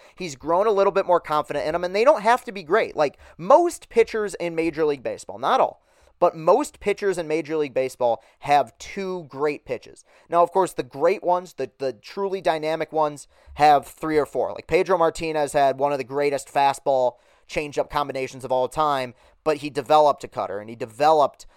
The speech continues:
a, a curveball, and it, it, that's where he went from being just a really good pitcher to being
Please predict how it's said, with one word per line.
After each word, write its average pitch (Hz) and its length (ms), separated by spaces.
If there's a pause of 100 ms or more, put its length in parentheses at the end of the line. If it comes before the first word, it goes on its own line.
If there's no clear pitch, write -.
(120)
a, 131 160
a 143 120
curveball, 127 600
and 123 100
it, - 100
it, 131 300
that's 139 180
where 139 100
he 131 80
went 139 200
from 131 140
being 131 240
just - 180
a 139 40
really 127 220
good 120 160
pitcher 135 280
to - 120
being 131 420